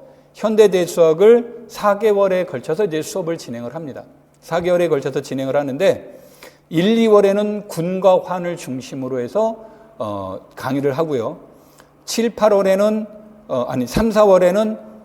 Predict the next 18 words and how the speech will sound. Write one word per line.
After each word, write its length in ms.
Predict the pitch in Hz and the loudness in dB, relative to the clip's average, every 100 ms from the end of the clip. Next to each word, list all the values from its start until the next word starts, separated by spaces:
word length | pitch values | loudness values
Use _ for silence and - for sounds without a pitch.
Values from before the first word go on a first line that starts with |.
| - - | -20 -14
당식환과 920 | 147 175 190 202 - - 175 180 185 | -2 2 2 2 -6 -8 -6 0 0
체를 360 | 185 - 214 214 | 0 0 2 2
중심으로 460 | 208 160 175 160 165 | 0 -8 -8 -4 -4
수업을 420 | - 180 170 165 | -4 -4 -2 -6
하게 240 | 180 170 | -4 -6
되면 420 | 147 131 208 110 - - - _ | -4 -2 -2 -2 -10 -20 -20 _
아마 600 | - 143 180 190 - - - - _ _ _ | -4 2 4 2 0 -14 -20 -20 _ _ _
특별한 500 | - - 247 247 226 | -12 4 6 6 4
일이 180 | 214 220 | 4 4
없으면 420 | 202 - 185 190 | 4 2 -2 -2
삼, 300 | 190 233 233 | -4 -4 -2
사월에 380 | 196 202 185 196 | 2 2 2 0
일 320 | 190 170 175 | 0 -4 -4
주 120 | 226 | -4
정도의 500 | 202 185 170 170 185 | -2 -2 0 0 0
시간적 560 | 190 - 226 214 208 180 | 0 -2 -4 -2 -4 -2
여유가 280 | 127 131 139 | -4 0 -2
있습니다. 480 | 104 - 104 92 | -2 -10 -14 -14